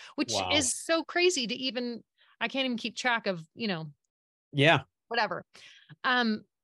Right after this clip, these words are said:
Speaker 1: but it's this very warm, welcoming group of people that just,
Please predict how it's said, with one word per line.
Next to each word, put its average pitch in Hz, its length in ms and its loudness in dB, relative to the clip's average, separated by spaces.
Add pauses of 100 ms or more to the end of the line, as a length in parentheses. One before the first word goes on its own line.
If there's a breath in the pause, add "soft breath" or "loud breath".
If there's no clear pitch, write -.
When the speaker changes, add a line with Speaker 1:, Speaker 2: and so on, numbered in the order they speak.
Speaker 1:
but 294 140 0
it's - 260 -6
this - 280 0
very 320 580 4
warm, 247 640 -2
welcoming 269 720 -2 (120)
group 220 220 -6
of 214 80 -8
people 180 520 -2
that 190 220 -4
just, - 380 -6